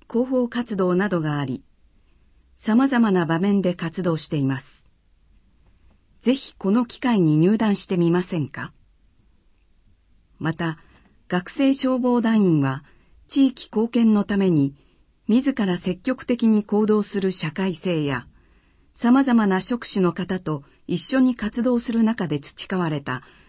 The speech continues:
組織への高い適応能力を備えています。さらに、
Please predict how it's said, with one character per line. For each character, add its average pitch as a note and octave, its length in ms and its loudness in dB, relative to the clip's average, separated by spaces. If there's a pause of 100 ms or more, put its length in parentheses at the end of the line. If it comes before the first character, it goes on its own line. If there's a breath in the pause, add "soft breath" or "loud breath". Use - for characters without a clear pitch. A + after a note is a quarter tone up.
(360 soft breath)
組 C4 140 0
織 - 240 -4
へ F#3+ 80 4
の E3 160 2
高 F3+ 320 -4
い G3 100 0
適 F3 320 -2
応 B3 160 2
能 A3 220 4
力 D3+ 280 0
を C#3+ 80 -2
備 E3 300 0
え - 20 -4
て C#3 120 -10
い A#2+ 120 -4
ま A#2 120 -6
す。 - 240 -20 (1400)
さ - 180 -2
ら G3 120 2
に、 D3 260 0